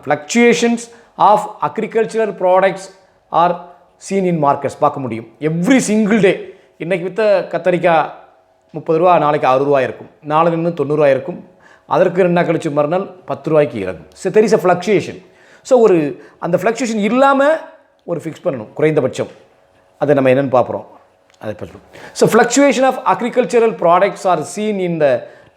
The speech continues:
uh, markets every single day. So sometimes the prices of agricultural products are high, sometimes they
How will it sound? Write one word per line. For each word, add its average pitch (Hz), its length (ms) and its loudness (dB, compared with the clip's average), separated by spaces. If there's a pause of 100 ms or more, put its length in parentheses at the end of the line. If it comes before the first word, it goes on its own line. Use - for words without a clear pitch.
(140)
uh, 117 140 -6 (140)
markets 160 500 0 (180)
every 285 320 -4 (100)
single 208 380 -2
day. 107 80 0 (800)
So 277 80 2 (120)
sometimes 330 480 4 (120)
the 240 140 -2
prices 277 400 0 (100)
of 277 80 2 (480)
agricultural 254 560 -6
products 214 360 2
are 180 160 0
high, 170 220 -2 (1500)
sometimes 302 460 4 (320)
they 220 80 0